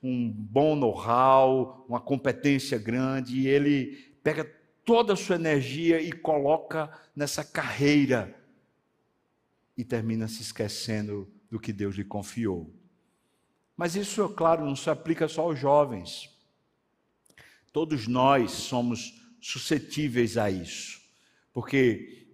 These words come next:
nós muitas vezes estamos cheios de cobiças, e essas cobiças nos levam necessariamente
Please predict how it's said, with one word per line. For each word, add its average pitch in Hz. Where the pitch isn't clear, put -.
nós 139
muitas 160
vezes 107
estamos -
cheios 160
de 147
cobiças, -
e 120
essas 117
cobiças 135
nos 143
levam 151
necessariamente 135